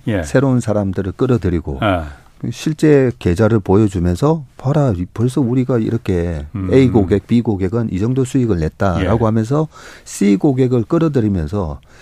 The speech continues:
Speaker 2: 그 사람의 계-, 명의로 계좌를 파는데 공인인증서라든지
Speaker 1: 예.
Speaker 2: 보안카드를 그 사람한테 안 준답니다. 계좌주한테. 그리고
Speaker 1: 어.
Speaker 2: 이 작전 세력이
Speaker 1: 아.
Speaker 2: 보안카드랑 이걸 갖고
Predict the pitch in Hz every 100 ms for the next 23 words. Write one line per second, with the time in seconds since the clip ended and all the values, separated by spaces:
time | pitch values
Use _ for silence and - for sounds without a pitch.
0 | - - - - - 156 170 170 160 147
1 | 139 120 - 98 104 113 90 92 107 123
2 | 113 82 87 107 104 95 - 110 101 98
3 | 95 92 87 78 98 101 69 - - -
4 | - 87 95 123 123 120 - 120 110 104
5 | 101 92 76 73 85 87 73 80 - 90
6 | 110 123 123 92 95 107 104 87 95 78
7 | 87 117 117 104 76 - - 85 85 80
8 | 76 69 69 65 - _ - - - -
9 | _ _ - 110 113 120 117 107 107 -
10 | 156 143 135 120 113 156 147 87 73 -
11 | 90 101 101 104 104 104 104 123 113 104
12 | 92 87 - 147